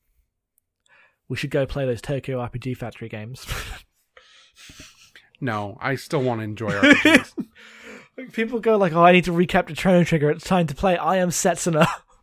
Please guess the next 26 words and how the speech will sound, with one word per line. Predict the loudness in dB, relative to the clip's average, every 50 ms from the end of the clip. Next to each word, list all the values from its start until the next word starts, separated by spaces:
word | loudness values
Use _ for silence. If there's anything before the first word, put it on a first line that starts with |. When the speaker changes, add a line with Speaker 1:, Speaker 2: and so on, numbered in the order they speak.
| _ _ _ _ _ _ _ _
Speaker 1:
<laughs> | _ _ _ _ _ -20 -20 -20 -20 _ _ _ _ -10
Speaker 2:
Absolutely | -8 -8 -8 -8 -10 -14 -16 -14 -12
not. | -10 -10 -10 -10 -10 _ _ _ _ _ _ _ _ _ _ _ _ _ _ _ _ _ _ _ _ _ _
Speaker 1:
God. | -10 -10 -8 -8 -10 -10 -12 -16 -20 _ _ _ _ _ _ -20 -20 -20 _ _ _ _ _ _ _ _ _ _ _ _ _ -20
Uh, | -20 -20 -20 -18 -14 -10
I'm | -8 -4
glad | 0 2 2 4 4
I | 2
played | 2 2 0 -2 -2
Chrono | -4 -6 -6 -6 -6
Trigger. | -10 -12 -14 -14 -14
I | -14 -14 -14
feel | -10 -6 -4 -2 -2 -2 -4 -6 -8 -10 _ _ _ _ _ _ -14 -8
pretty | -4 -4 -2
good | 0 0 0 0
for | 0 -2
having | -4 -4 -4 -6
filled | -8 -6 -6 -6 -6
this | -8 -10 -10
in. | -10 -10 -10 -12 -14 -16 -18 _ _ _ _ _ _ _ _ -14
Um, | -14 -12 -12 -14 -14 -12 -8
I | -6 -4
have | -4 -2 -2
a |
lot | 0 0 0 0
of, | 0 -2 -4 -8 -16 -20